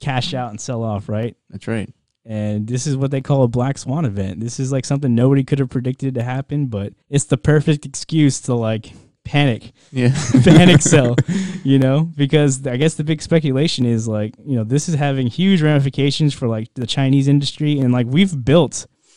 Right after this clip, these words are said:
Speaker 1: like, our economy now is built on, like, a, a supply chain model that's about, like, instant delivery, like, with Amazon and shit.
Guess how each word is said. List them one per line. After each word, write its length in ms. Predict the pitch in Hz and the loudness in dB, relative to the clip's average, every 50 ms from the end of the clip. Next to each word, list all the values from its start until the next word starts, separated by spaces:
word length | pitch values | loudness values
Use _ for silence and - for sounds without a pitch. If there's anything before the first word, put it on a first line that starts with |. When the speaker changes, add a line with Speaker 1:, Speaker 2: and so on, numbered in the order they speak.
| _ _ _ _ _ - | _ _ _ _ _ -8
Speaker 1:
like, 200 | 127 120 107 104 | -6 -6 -4 -2
our 120 | 131 147 | -2 -2
economy 460 | 147 - - 147 147 180 185 165 151 | -2 -2 -2 0 2 2 4 4 4
now 220 | 135 135 131 139 135 | 4 4 4 2 0
is 80 | 127 117 | 0 -2
built 380 | 107 110 123 131 151 156 - | -2 -2 -2 -2 -2 -2 -2
on, 160 | 143 139 135 | -2 -2 0
like, 160 | 131 127 120 123 | 0 0 -2 -2
a, 280 | 117 113 110 110 104 101 | -2 -2 -2 -4 -4 -6
a 80 | 123 - | -6 -6
supply 380 | - 127 - - 139 135 160 | -4 -4 -4 -2 -2 -2 -2
chain 280 | 156 - 180 185 190 190 | -2 0 2 2 2 4
model 300 | 190 190 196 202 196 170 | 2 2 2 2 2 2
that's 180 | 139 131 - | 0 -2 -2
about, 240 | - 135 139 131 127 | -2 -2 -2 -2 0
like, 220 | 123 117 117 - 139 | -2 -2 -2 4 6
instant 440 | 139 156 143 - - 165 160 147 | 6 6 6 4 2 4 4 4
delivery, 540 | 135 131 123 131 147 160 170 196 208 220 220 | 4 2 2 2 2 0 0 0 0 0 -2
like, 200 | 202 165 127 120 | -2 -2 -2 -2
with 140 | 127 127 120 - | -2 -4 -6 -4
Amazon 540 | 120 120 131 143 143 139 151 147 147 151 151 | 0 2 2 2 2 2 0 0 0 2 2
and 120 | 147 147 | 2 2
shit. 300 | 139 - - 156 151 - | 0 0 0 0 0 0